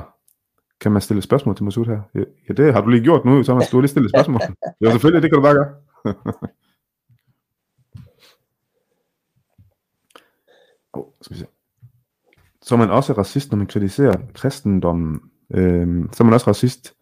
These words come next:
Speaker 1: når man kritiserer kristendommen eller andre religioner. Ja,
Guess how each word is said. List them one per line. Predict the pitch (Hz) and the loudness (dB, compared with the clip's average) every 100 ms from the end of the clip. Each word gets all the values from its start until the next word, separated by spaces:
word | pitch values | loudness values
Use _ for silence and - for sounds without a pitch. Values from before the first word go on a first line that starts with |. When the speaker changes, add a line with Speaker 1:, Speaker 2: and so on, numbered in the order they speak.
| _ _ _ - | _ _ _ 0
Speaker 1:
når | 101 | 2
man | 98 | 4
kritiserer | 101 95 135 | 2 2 2
kristendommen | - 143 - 104 95 92 82 - | 2 -2 0 2 4 4 0 -2
eller | 90 87 - | 0 0 0
andre | 113 123 95 | 0 0 0
religioner. | 87 92 87 82 95 | 0 0 0 0 2
Ja, | 98 | 4